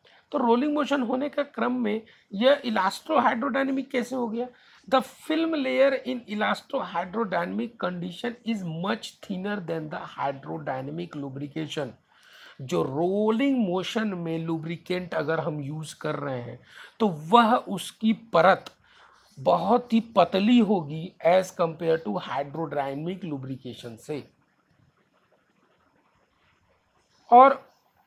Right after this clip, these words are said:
लुब्रिकेशन, ठीक है, the lubrication and the pressure on the film is greater। It is called the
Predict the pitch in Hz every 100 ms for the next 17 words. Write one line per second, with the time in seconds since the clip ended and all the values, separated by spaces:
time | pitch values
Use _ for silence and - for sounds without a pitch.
0 | _ 180 202 196 233 247 202 156 127 120
1 | _ _ _ - 240 262 269 - _ _
2 | - 202 208 208 220 285 302 320 311 -
3 | 339 370 - _ - 262 269 254 277 -
4 | 220 214 277 302 226 254 254 269 - -
5 | 254 269 - 220 160 143 147 139 135 -
6 | _ _ _ _ _ _ _ _ _ 240
7 | 277 277 247 233 214